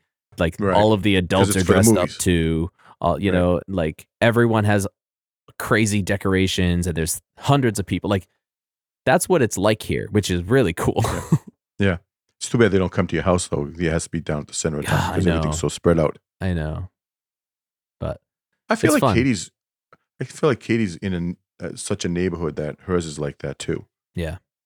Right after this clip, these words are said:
Speaker 2: Because the house is so close and it's a neighborhood feel. I don't know if everybody dresses up, although she does. She dresses up and Matt dresses up.
Speaker 1: Yeah.
Speaker 2: And they always
Speaker 1: I don't,
Speaker 2: have
Speaker 1: Mom has come trick-or-treating here before when we brought the girls.
Speaker 2: Did she? Okay.
Speaker 1: Yeah, she's
Speaker 2: All right.
Speaker 1: come here before.
Speaker 2: Yeah.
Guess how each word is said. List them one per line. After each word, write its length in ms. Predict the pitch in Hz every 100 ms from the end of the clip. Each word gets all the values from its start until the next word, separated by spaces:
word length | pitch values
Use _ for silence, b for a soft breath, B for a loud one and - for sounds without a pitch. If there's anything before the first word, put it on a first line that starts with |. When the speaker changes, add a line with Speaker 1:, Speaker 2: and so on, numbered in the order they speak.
| _ -
Speaker 2:
Because 280 | 98 90
the 60 | 80
house 160 | 85 80
is 40 |
so 180 | - -
close 340 | 76 82 78 -
and 100 | 80
it's 120 | -
a 60 |
neighborhood 380 | 80 80 80 80
feel. 180 | - 80
I 80 | 85
don't 100 | 85
know 80 | 82
if 100 | -
everybody 260 | 76 78
dresses 320 | - 71 -
up, 120 | 85 76
although 260 | 92 85
she 160 | 80 -
does. 340 | 101 71 69
She 160 | - 78
dresses 320 | - 82 -
up 160 | 71 -
and 120 | 69
Matt 240 | 73 87
dresses 340 | - 73 - -
up. 80 | 98
Speaker 1:
Yeah. 60 |
Speaker 2:
And 140 | 87 95 _
they 120 | - 110
always 160 | 101
Speaker 1:
I 40 | 208
don't, 120 | 208
Speaker 2:
have 80 | -
Speaker 1:
Mom 200 | 120 156
has 140 | 208 -
come 200 | 123 104
trick-or-treating 580 | 113 107 - 80 95
here 180 | 87 80
before 420 | 87 92 85 82 95
when 120 | 82
we 60 |
brought 220 | 80 82 -
the 80 |
girls. 460 | 82 71 69 - - _ _
Speaker 2:
Did 140 | - 131
she? 220 | 190 202 -
Okay. 220 | 110 107
Speaker 1:
Yeah, 140 | 127
she's 120 | 147 -
Speaker 2:
All 40 |
right. 100 | -
Speaker 1:
come 120 | 101
here 100 | 90
before. 240 | 76 - 92
Speaker 2:
Yeah. 140 | 98